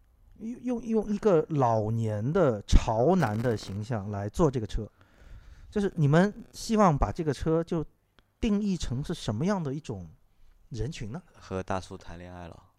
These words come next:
Speaker 1: 啊，对，而且很明显的就是那个广告里面，大叔还对这个女主角有一点这个，这个，这个，这个眉来眼去啊，就这种状态。那我不能说这个老头儿不帅啊，不酷啊，但是我会觉得，因为广告公司嘛，一般都会说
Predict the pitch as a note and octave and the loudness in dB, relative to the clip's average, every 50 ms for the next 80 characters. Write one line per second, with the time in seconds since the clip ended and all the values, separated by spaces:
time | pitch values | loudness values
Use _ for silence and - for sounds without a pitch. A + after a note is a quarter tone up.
0 | _ - E3 D3+ - A#3+ F3 - G3 G#3 F#3 B3 C4 A3 F#3 F3 F#3+ D3+ D3+ F#3+ | _ -6 -4 0 2 2 2 2 4 6 8 10 10 8 8 8 6 4 4 4
1 | A3 A#3+ G3 E3 F3 E3 F3 G3 F3+ E3+ - B2+ B2 D3 F3+ D#3 C#3+ C3 B2+ B2+ | 4 4 2 2 2 0 0 2 2 2 4 2 4 6 6 6 6 4 2 2
2 | B2+ - D3+ C#3+ - F3+ E3+ E3+ F3 - C#3 C3+ - D#3+ C#3+ D#3+ C#3+ D3 C3+ B2+ | 2 2 0 0 0 0 0 0 2 2 0 2 0 0 0 0 0 2 2 2
3 | A#2+ A#2+ A2 - A#2 A#2 A#2+ A2 A2 A2+ A2 G#2+ B2+ C3+ C#3 A#2+ A2+ A2 C#3 C3 | 2 0 -2 -4 -4 -2 0 0 2 2 2 2 2 2 0 0 0 0 -2 -2
4 | B2+ A#2+ A#2 A2 A2 G2+ - - - _ _ _ _ _ _ _ - A2+ A2 G#2+ | 0 0 0 0 -2 -4 -8 -12 -18 _ _ _ _ _ _ _ -10 -8 -6 -4
5 | A#2+ A2+ A2+ A2+ A2 A2+ A2+ A#2 B2 C3+ C3 C#3 C3 A2+ A2+ - - D#3 C#3 B2 | -4 -4 -4 -2 -2 -2 0 2 2 4 4 2 2 -2 -4 -8 -6 -4 -2 -2
6 | A#2 A#2 A#2+ B2+ - D#3+ C#3 A#2+ G#2 - D#3+ C#3 A#2+ A#2 G#2+ F#2 - _ _ - | -2 -2 -2 0 0 0 0 2 2 4 4 4 4 0 -2 -4 -8 _ _ -20
7 | - _ _ _ _ _ _ _ _ _ _ _ _ - A#3 A#3 G#3+ - F3 D#3+ | -20 _ _ _ _ _ _ _ _ _ _ _ _ -2 2 2 4 6 8 8
8 | D3+ - D4 C#4 A#3+ A#3+ B3+ A#3+ B3 A3+ E3+ B2 A#2+ - D3+ D#3+ - G#3 - - | 10 10 10 10 10 8 8 6 6 6 6 6 6 6 4 4 2 0 4 8
9 | B3 G3 C3 G#2+ G#2+ - - - - - - - B2+ - - - - G#3+ A#3 A#3 | 8 8 8 6 2 -2 -4 -6 -4 -2 0 0 0 0 -2 -2 0 0 2 2
10 | G#3 D#3+ A#2+ - - F3 C#3 B2+ A#2+ A#2 - D#4+ C4 E3+ C3+ E3+ A3+ C4+ A#3+ - | 0 -2 -4 -4 -6 -4 -2 0 2 2 2 0 -2 -2 -4 -6 -6 -8 -8 -8
11 | A2 B2 D#3 A3 A#3+ A#3 - C4+ - - C#3 D#3+ - A#3 B3 B3+ B3+ C4 A3+ C4 | -10 -10 -10 -10 -10 -10 -10 -12 -10 -10 -10 -8 -6 -6 -6 -6 -6 -8 -6 -6
12 | G#3+ D#3 - G3 G3 G3 | -6 -6 -6 -8 -8 -8